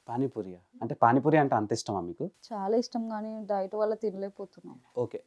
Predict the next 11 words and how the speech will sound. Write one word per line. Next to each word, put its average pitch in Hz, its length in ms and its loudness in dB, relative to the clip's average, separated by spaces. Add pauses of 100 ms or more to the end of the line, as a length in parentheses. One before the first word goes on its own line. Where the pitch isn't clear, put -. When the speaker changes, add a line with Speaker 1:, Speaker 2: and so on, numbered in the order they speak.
Speaker 1:
బెస్ట్ 127 420 4
డైట్ 131 340 6
అడ్వైస్? 95 520 2 (400)
Speaker 2:
మార్నింగ్, 226 400 0
ఆ, 202 400 4 (560)
ఎయిట్కి 226 560 0
ఒక 208 180 4
డ్రై 185 240 2
ఫ్రూట్స్ 185 340 -4
అలా 175 180 4
తినేసి, 170 540 -6